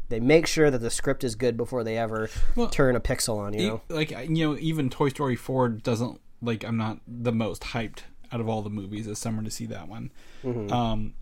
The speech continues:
Speaker 2: but I also think, you know, kids resonate with them more than we do. That's why I think, you know, they're not,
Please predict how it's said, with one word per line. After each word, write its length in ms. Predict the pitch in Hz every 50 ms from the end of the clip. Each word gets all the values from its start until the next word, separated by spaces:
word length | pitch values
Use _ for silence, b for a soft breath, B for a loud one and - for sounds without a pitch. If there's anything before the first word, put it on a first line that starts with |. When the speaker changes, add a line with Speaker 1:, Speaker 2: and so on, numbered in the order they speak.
| - - -
Speaker 2:
but 140 | 131 120 156
I 100 | 151 165
also 240 | - 170 180 - 185
think, 200 | 160 170 160 143
you 60 | 143
know, 200 | 139 131 127 127 -
kids 520 | - - - 151 156 151 143 127 113 -
resonate 560 | 135 127 - 123 123 123 117 - 131 127 123 117
with 120 | 123 -
them 80 | 123 117
more 140 | 113 117 110
than 160 | 104 104 107
we 120 | 107 110
do. 140 | 104 104 104
That's 200 | - 117 117 -
why 80 | 151 135
I 20 |
think, 200 | 123 - 123 113 117
you 160 | 113 113 113
know, 60 | 107
they're 140 | 107 117 113
not, 260 | 110 110 107 95 -